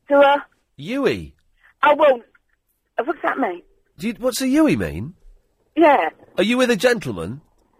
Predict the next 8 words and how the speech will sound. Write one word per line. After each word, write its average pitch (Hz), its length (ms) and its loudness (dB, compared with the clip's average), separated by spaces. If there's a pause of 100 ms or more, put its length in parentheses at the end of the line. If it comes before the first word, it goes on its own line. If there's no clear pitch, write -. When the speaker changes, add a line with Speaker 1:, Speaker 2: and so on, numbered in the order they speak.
(600)
Speaker 1:
Sorry? 214 320 4 (680)
Speaker 2:
Bloody 349 360 -8
hell, 294 180 0
Claire, 190 260 0
what's 330 240 -2
wrong 330 200 4
with 320 120 0
you? 349 420 4